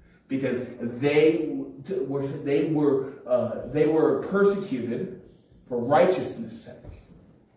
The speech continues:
When it's wrong, when, when, when it's immoral, refuse to submit. Third, be willing to take the consequences for refusal to submit.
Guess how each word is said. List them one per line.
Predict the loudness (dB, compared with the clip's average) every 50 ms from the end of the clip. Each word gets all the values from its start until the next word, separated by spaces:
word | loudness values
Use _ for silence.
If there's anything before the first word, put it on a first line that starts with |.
| _ _ -6
When | -4 -4
it's | -4 -4 -4
wrong, | -4 -2 0 4 4 6 6 6 6 4 4 4 2 0 0 -2 -4 -6
when, | -6 -6 -8 -10 -12 -14 -10 -8
when, | -6 -6 -6 -6 -6 -6
when | -2 -2 0 2
it's | 2 2 0 0 -4 -6 -12 -16 -12 _ 4
immoral, | 8 10 10 10 8 6 4 4 4 4 6 6 6 4 2 0 -2 -8 -12 -16 -18 -16 -14
refuse | -14 -12 -10 -8 -8 -8 -8
to | -10 -12
submit. | -12 -10 -8 -8 -8 -8 -10 -12 -16 -20 -20 _ _ _ _ _ _ _ _ _ _ _ _ _ _ _
Third, | 0 0 2 2 0 -2 -6 -10 -14 -18 -20 -20 -20 -18 -20 -20 -20 -20 -20 -20 _ _ _ _ 2
be | 4 4
willing | 4 6 6 4 6 6 6 4 2 0
to | -2 -6 -8
take | -10 -8 -4 -4 -4 -4
the | -4 -8
consequences | -10 -10 -12 -12 -12 -12 -14 -16 -16 -16 -16 -18 -18 -18 -20 -20 -20 -20 _ _ _ _ _ _ _ _ _ _ _ _ _ _ -12
for | -10 -8
refusal | -8 -8 -8 -8 -8 -6 -6 -6 -8 -10
to | -10 -12
submit. | -14 -14 -14 -14 -14 -14